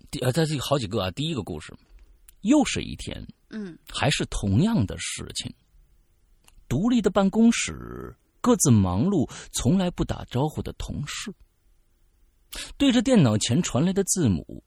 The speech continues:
Speaker 1: 输入到另外一台电脑，这个就是我的工作。你们可能想象不到，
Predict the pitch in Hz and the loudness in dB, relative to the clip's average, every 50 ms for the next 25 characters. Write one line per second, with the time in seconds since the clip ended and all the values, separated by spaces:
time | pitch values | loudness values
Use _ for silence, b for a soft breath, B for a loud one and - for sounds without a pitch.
0 | _ - - - - - 208 214 202 185 135 101 87 - 92 90 92 139 165 170 | _ -12 -8 -6 -4 -2 0 0 0 0 0 -2 -2 -2 -4 -2 -2 0 0 2
1 | 170 190 202 185 113 - - - - - - - 80 - - 87 64 50 50 50 | 2 2 0 -2 -2 -4 -6 -12 -12 -10 -10 -10 -10 -8 -8 -10 -10 -10 -14 -16
2 | 50 50 50 - - b b b b _ _ - 220 226 156 147 - - - - | -16 -16 -18 -18 -20 b b b b _ _ -4 -4 -4 -4 -6 -10 -16 -16 -16
3 | 50 50 - _ _ _ _ _ _ - - - - - - - - - - _ | -16 -18 -20 _ _ _ _ _ _ -12 -12 -12 -12 -12 -14 -16 -18 -20 -20 _
4 | _ _ _ _ _ - 87 - - - - - - - _ _ _ _ _ _ | _ _ _ _ _ -12 -12 -12 -12 -14 -16 -16 -16 -18 _ _ _ _ _ _
5 | _ - - - - 58 - - - - _ - _ _ _ _ _ _ _ _ | _ -16 -16 -14 -14 -14 -16 -18 -20 -20 _ -20 _ _ _ _ _ _ _ _
6 | _ _ _ _ _ _ _ _ _ _ _ _ _ - 113 113 113 123 120 - | _ _ _ _ _ _ _ _ _ _ _ _ _ -2 0 0 0 0 0 0
7 | 117 113 123 143 139 - 101 110 120 131 123 101 131 - - 196 - - - | 0 4 4 4 4 2 0 2 2 2 2 2 0 0 0 0 -2 -2 -12